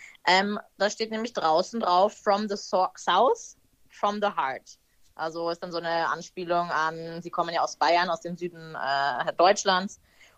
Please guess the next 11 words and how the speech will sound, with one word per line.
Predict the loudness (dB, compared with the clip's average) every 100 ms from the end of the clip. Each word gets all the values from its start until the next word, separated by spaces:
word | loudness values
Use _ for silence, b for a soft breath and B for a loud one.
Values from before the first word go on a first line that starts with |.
| b
Und | 0 0 -2 0
auch, | 4 4 4 2
äh, | -4
Brixton | -2 -6 -6 -12 -12 -12
liegt | -10 -8 -6 -2
im | -2
Süden | 0 -2 -2 -4 -2
von | 4 6 4 -2 4
London. | 6 8 6 4 2 -4 _ _ _ _ _ _ -20 -20 _
Ähm, | 0 2 2 0 -6 -14 -12
genau. | -6 -6 -6